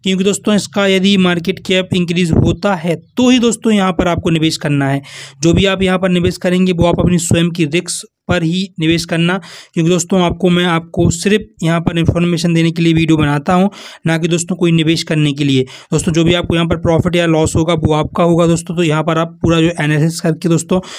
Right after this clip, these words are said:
जो अपना निवेश करना चाहते हैं वो आप खुद कर सकते हो और यहाँ पर आपको कोई profit या loss होता है इसमें हमारी कोई जिम्मेवारी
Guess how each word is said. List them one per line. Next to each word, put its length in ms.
जो 80
अपना 200
निवेश 280
करना 260
चाहते 360
हैं 100
वो 140
आप 180
खुद 180
कर 180
सकते 340
हो 180
और 100
यहाँ 180
पर 140
आपको 220
कोई 200
profit 400
या 40
loss 220
होता 180
है 60
इसमें 200
हमारी 320
कोई 160
जिम्मेवारी 560